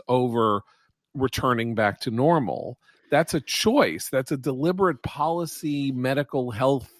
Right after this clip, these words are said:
you know, psychological, national mood decision. And Biden is paying for the choice he made, which is that he kind of didn't really make the choice, or essentially went with the entropic and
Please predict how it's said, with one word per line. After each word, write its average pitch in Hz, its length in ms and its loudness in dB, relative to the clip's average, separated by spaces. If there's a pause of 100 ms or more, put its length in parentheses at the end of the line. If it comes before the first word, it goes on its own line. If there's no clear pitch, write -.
(680)
you 151 100 0
know, 113 380 0
psychological, 131 1300 0
national 123 720 -2
mood 123 540 0
decision. 147 800 0 (560)
And 127 240 -2
Biden 151 500 2
is 147 140 -2
paying 175 520 -8
for - 160 -12
the 156 120 -10
choice 208 420 2
he 117 140 -2
made, 82 400 -4
which 113 260 -2
is 113 220 0
that 110 160 -2
he 117 140 -4
kind 139 280 -2
of 120 120 -2
didn't 139 260 0
really 131 280 0
make 139 340 2
the 127 160 0
choice, 104 460 -2
or 107 140 -2
essentially 123 520 -2
went 117 320 -2
with 110 280 -2
the 113 240 -6
entropic 123 800 2 (1300)
and 120 260 -2